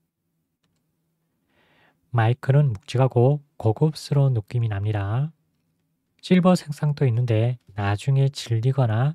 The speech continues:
싼 느낌이 날 수가 있어서 저는 블랙 색상을 구매했습니다. 마이크를 받아보니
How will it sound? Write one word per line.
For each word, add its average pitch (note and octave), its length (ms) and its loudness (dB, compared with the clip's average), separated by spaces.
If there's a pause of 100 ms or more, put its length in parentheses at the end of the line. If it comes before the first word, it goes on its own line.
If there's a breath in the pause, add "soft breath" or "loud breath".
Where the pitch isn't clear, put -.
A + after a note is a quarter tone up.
싼 F3 360 2
느낌이 E3+ 400 2
날 G2+ 180 0
수가 - 240 -8
있어서 A#2 600 -2
저는 B2+ 400 0 (100)
블랙 A2 460 0
색상을 B2+ 640 -2
구매했습니다. G#2+ 880 -4 (680)
마이크를 C#3 420 2
받아보니 C3 640 2